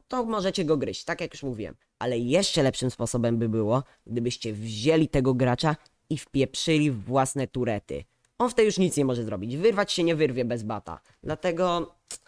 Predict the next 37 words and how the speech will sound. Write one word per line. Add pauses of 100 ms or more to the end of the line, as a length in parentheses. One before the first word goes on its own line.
(160)
według
mnie
czasami
ten
dinek (360)
jest
łatwy
w
oswojeniu, (160)
może
nie
jest
najlepszy
do
obron
rajdów, (200)
ale
jeżeli
chcecie
grać
na
takich
wkurwiających, (440)
z
taktykami,
których
mało
kto
się
będzie
spodziewał, (200)
to
serio
poleciłbym
wam
czasami
kaprozucha.